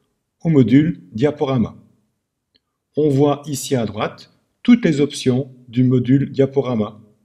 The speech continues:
avec les différents panneaux comme options, dispositions, incrustations et ainsi de suite.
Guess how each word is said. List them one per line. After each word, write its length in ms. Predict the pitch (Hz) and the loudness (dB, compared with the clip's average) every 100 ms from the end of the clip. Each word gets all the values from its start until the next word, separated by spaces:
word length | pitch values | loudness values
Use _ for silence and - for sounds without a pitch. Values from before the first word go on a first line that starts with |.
| _ _ _ _ _ | _ _ _ _ _
avec 220 | 104 120 | -4 -2
les 100 | 117 | -2
différents 480 | 107 170 156 139 147 | -2 -4 -4 -4 -4
panneaux 460 | 143 135 107 101 - - _ _ _ _ _ | -2 0 0 0 -6 -20 _ _ _ _ _
comme 380 | - 123 127 127 | -2 0 0 -2
options, 580 | 139 135 - 131 135 135 | -4 -4 -2 -2 -2 -6
dispositions, 760 | 127 127 139 127 120 - 131 135 | -14 -4 -2 -2 -4 -2 -2 -2
incrustations 800 | 135 135 135 - 120 - 117 123 - - | -8 -6 -8 -8 -10 -6 -4 -4 -8 -6
et 80 | 135 | -6
ainsi 180 | 131 | -6
de 60 | 120 | -16
suite. 360 | - - _ | -20 -20 _